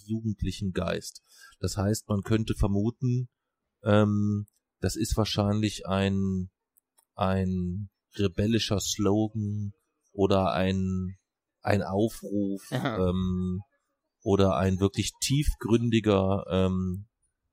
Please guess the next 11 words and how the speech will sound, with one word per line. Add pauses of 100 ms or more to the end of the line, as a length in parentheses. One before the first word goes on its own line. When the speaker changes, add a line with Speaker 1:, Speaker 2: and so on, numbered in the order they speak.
(140)
Speaker 1:
ein, (260)
ein
sehr
tiefgründiger
Songtitel. (200)
Speaker 2:
Ja. (220)
Speaker 1:
Ist
dem
so? (220)
Speaker 2:
Nein. (440)
Speaker 1:
Ja.